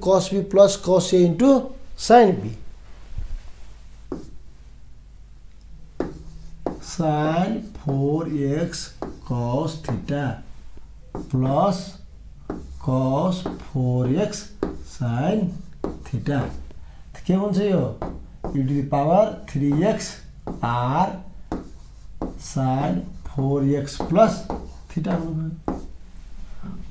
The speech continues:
अब एकचोटि हामी डेरिभेटिभ गर्दाखेरि एउटा आर र एउटा theta आयो पहिला जस्तै। भनेपछि अर्को टाइम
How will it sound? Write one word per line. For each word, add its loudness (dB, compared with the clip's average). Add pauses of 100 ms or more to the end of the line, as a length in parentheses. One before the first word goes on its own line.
अब 8 (600)
एकचोटि 8
हामी 8
डेरिभेटिभ 8
गर्दाखेरि 6 (220)
एउटा 0 (140)
आर 8 (520)
र 2
एउटा 8 (180)
theta 0
आयो 4 (240)
पहिला 4
जस्तै। 6 (600)
भनेपछि 6 (460)
अर्को 2
टाइम 8